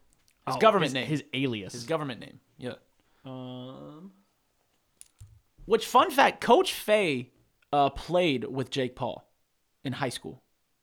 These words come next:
Speaker 2: Wait, hold on. What?
Speaker 1: Coach Fay, our assistant coach.
Speaker 2: Okay.
Speaker 1: He played against him in high
Speaker 2: How
Speaker 1: school.
Speaker 2: First off, how old's Jake Paul? Second off, how old's Coach Fay?
Speaker 1: <laughs> In high school, as, uh, when he was playing in high school,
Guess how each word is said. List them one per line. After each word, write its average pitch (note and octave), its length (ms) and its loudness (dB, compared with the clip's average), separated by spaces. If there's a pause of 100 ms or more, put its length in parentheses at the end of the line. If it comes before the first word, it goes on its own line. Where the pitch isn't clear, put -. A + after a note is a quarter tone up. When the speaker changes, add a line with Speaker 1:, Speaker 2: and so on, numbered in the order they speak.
(120)
Speaker 2:
Wait, D3 320 -8
hold D#3 320 -6
on. F#2+ 220 -10
What? C3 380 -8
Speaker 1:
Coach G3+ 240 2
Fay, F3+ 160 2
our A#2+ 140 0
assistant F3+ 380 -8
coach. E3+ 320 -2
Speaker 2:
Okay. E3+ 340 -6
Speaker 1:
He E3+ 120 -4
played F#3+ 260 4
against F3 460 0
him A#2 220 -12 (460)
in D#3 140 -6
high F#3 200 4
Speaker 2:
How C#4+ 100 6
Speaker 1:
school. - 460 -10
Speaker 2:
First A3 260 -2
off, C#3 160 -2 (160)
how G3 220 0
old's F3+ 260 0
Jake C3 200 -2
Paul? A2+ 300 -6 (140)
Second F#4+ 260 -2
off, - 200 -4
how - 160 8 (100)
old's B4 140 8
Coach A4 260 8
Fay? B4 340 6
Speaker 1:
<laughs> - 1120 0
In F3+ 140 4
high F3+ 240 8
school, F3 420 8
as, D#3+ 400 2
uh, D3+ 80 -2
when C#3+ 220 -2
he D3+ 100 -6
was F3+ 140 -4
playing F#3+ 220 -2
in F#3+ 80 -4
high F#3 160 -4
school, C#3+ 420 -10